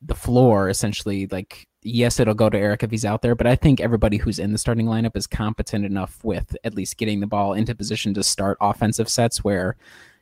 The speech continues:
if, even if you have Dante out there, you're not gonna see a significant drop off, which is why I'm also, again, not super worried about the way the offense is gonna go, because you have other players who can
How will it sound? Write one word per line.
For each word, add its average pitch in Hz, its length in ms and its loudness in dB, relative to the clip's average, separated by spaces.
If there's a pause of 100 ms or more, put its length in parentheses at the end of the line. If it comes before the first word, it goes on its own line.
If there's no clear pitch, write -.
(140)
if, 123 240 4
even 143 220 8
if 131 120 4
you 110 120 6
have 104 240 0
Dante 110 320 2
out 113 120 2
there, 110 120 4
you're 110 140 6
not 117 160 6
gonna 110 140 2
see 104 220 0
a 98 60 2
significant 101 580 -2
drop 98 260 -4
off, 87 160 -6
which 107 140 0
is 107 120 0
why 101 120 0
I'm 98 140 -4
also, 87 420 -4
again, 92 400 -6
not 104 200 -2
super - 280 2
worried 90 260 -4
about - 180 -4
the 92 80 -4
way 85 120 -2
the 65 120 -4
offense - 380 -2
is - 120 -4
gonna 101 180 -4
go, 92 180 -2
because - 760 -4
you 107 140 4
have 104 180 2
other 95 160 0
players 95 340 2
who 120 60 0
can 95 300 0